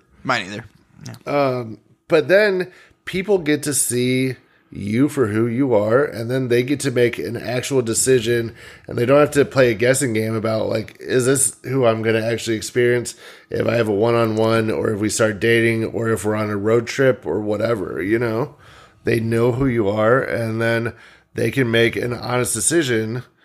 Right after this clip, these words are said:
Speaker 2: you know, and that's what you want. You don't want people to, like, projection is, uh, is for movies, you know? It's not.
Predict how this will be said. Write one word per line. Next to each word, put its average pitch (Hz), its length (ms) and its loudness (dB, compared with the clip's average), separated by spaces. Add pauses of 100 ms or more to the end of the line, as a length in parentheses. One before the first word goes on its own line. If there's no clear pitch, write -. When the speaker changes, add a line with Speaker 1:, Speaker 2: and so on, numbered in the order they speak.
(320)
Speaker 2:
you 113 180 -2
know, 110 120 2
and 127 160 -2
that's 170 180 2
what 180 100 4
you - 80 0
want. 110 240 2
You 120 60 2
don't 175 140 4
want 170 180 2
people 135 380 2
to, 120 240 0
like, 113 320 -4 (1120)
projection 139 840 0
is, 107 460 0
uh, 104 720 0 (420)
is 95 320 -6
for 113 180 -6
movies, 104 600 -6
you 98 140 -6
know? 110 220 -4
It's 104 180 -6
not. 110 280 -8